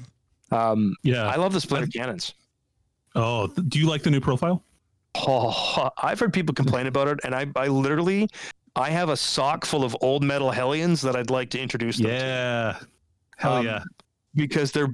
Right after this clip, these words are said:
Speaker 1: worse than Dreadnoughts. The metal Dreadnought in a sock is one thing, but metal Hellions in a sock?
Speaker 2: They got
Speaker 1: They're
Speaker 2: spikes,
Speaker 1: spiky.
Speaker 2: baby.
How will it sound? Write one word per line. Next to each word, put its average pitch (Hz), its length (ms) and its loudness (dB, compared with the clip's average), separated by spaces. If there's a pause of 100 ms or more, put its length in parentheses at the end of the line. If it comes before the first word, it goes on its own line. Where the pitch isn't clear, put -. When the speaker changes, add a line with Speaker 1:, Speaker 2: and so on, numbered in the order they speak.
Speaker 1:
worse 156 260 4
than 156 140 0
Dreadnoughts. 127 540 -2
The 165 100 0
metal 151 280 0
Dreadnought 143 380 0
in 123 60 -4
a 123 60 -2
sock 131 340 -2
is 113 100 -6
one 127 200 0
thing, 117 200 -2
but 113 140 -2
metal 139 260 0
Hellions 156 540 2
in 190 80 2
a 190 60 2
sock? 240 440 -2 (380)
Speaker 2:
They 139 80 4
got 147 160 2
Speaker 1:
They're 143 160 0
Speaker 2:
spikes, 131 200 0
Speaker 1:
spiky. 151 220 0
Speaker 2:
baby. 110 280 0